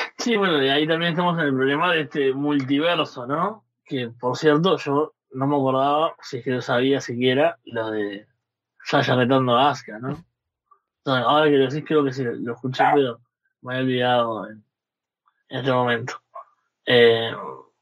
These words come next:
claro, me, me metí totalmente en el mundo de N X T <laughs> y no, no me acordaba de eso. O sea, incluso cuando veo a Asuka al final, no entiendo mucho por qué sale. <laughs> Diablos, esto lo explica un poco.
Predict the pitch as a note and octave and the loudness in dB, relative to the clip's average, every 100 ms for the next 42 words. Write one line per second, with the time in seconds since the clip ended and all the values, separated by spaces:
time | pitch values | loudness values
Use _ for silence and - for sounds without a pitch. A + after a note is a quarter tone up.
0 | _ _ _ F3+ G#3 E3 C3+ C3+ C#3 C#3+ | _ _ _ -6 -2 0 0 -2 -2 0
1 | F3+ E3+ E3+ F3+ F3 D3 - C#3+ B2+ C3 | 0 0 0 0 0 -2 -4 -8 -6 -4
2 | D#3+ E3 D3+ C#3+ - D3 E3+ G#3 - - | -4 0 -2 -2 -4 0 2 0 -2 -8
3 | - - - D3+ D3+ D#3 D#3+ D#3 D3 C3 | -12 -6 -4 0 2 0 2 2 2 2
4 | C#3+ C3+ C#3 C3+ - - - - D#3 E3 | 2 4 2 -2 -10 -18 -14 -4 0 2
5 | F#3 G#3+ G3+ D3 - - - _ D#3 D3 | 4 2 2 0 -6 -20 -20 _ 0 2
6 | E3+ F#3+ F#3 F3+ D#3+ D3+ D3+ E3 G3 - | 2 2 2 0 -2 0 0 0 -2 -10
7 | _ _ C#3+ D3 C#3+ E3 D#3 D3 D3+ C#3+ | _ _ -8 -6 -2 0 0 0 0 2
8 | C#3+ D3+ D#3+ D#3+ E3 F3+ D#3+ - - - | 2 2 2 2 2 0 -2 -2 -6 -2
9 | - E4+ - - - - - - - _ | -2 -4 -12 -14 -8 -8 -6 -6 -6 _
10 | - - _ _ _ _ _ _ _ _ | -14 -14 _ _ _ _ _ _ _ _
11 | D#3+ D4+ C#4+ A3+ F3+ F3+ E3+ C#3+ D#3+ E3+ | -2 0 0 -4 0 2 2 -4 -6 -4
12 | D3 E3+ D3+ C3+ C3 C#3+ C3+ C3+ | -4 -4 -6 -6 -6 -6 -6 -12